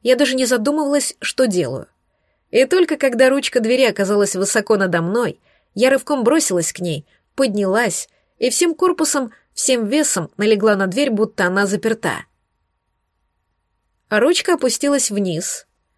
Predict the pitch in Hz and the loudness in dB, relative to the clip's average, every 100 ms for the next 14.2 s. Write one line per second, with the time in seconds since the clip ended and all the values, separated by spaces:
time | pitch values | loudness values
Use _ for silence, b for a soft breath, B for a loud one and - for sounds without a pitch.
0 | _ _ 233 262 269 285 294 359 339 285 | _ _ 0 2 2 0 0 2 2 2
1 | 240 294 277 247 240 220 220 196 151 - | 2 0 0 2 2 2 2 0 -2 -8
2 | - - - - _ _ _ _ _ _ | -10 -10 -10 -16 _ _ _ _ _ _
3 | - 220 214 - 330 - 277 262 262 330 | -2 -2 0 2 2 2 0 0 2 2
4 | 233 175 - - 156 b b b 208 240 | 0 -2 -4 -6 -8 b b b 0 0
5 | 262 262 214 202 175 190 285 - - _ | 2 2 2 0 0 2 2 0 -4 _
6 | _ _ _ 320 320 240 302 359 330 320 | _ _ _ 2 2 2 2 2 2 0
7 | 302 269 269 233 240 190 208 185 156 156 | 0 0 0 0 -2 0 0 0 -4 -8
8 | - _ _ _ _ - 208 220 220 202 | -14 _ _ _ _ -4 0 2 0 -2
9 | 202 175 170 202 226 247 220 226 247 247 | -2 0 0 0 -2 -2 -2 -2 -2 -2
10 | - 277 - 269 175 - - _ _ _ | -4 -4 -2 -2 -4 -10 -16 _ _ _
11 | _ _ b b b 262 349 370 294 294 | _ _ b b b 0 2 4 4 4
12 | 294 247 247 247 - 226 214 - 185 180 | 2 0 2 4 2 0 0 2 2 4
13 | 214 202 - 196 190 185 - - 311 208 | 2 2 0 0 0 -2 -6 -4 -2 -4
14 | 147 151 | -6 -8